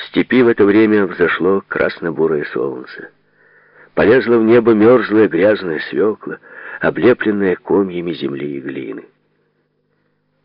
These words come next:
Вскоре Крымова посадили в кузов полуторки.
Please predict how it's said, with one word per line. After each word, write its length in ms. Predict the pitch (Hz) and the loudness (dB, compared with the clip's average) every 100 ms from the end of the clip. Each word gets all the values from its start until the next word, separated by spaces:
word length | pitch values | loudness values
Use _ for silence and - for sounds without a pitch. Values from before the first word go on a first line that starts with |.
| _ _ _ _ _ _ - | _ _ _ _ _ _ -18
Вскоре 420 | - - 403 139 | -8 2 4 4
Крымова 560 | - - 143 147 139 131 | 0 2 4 6 4 4
посадили 580 | 120 - 110 104 131 120 | 0 -2 0 2 2 0
в 100 | - | 0
кузов 500 | 120 127 107 - - | 0 0 -2 -8 -2
полуторки. 840 | 98 95 127 - 123 - 120 117 | 2 4 2 0 -2 0 0 0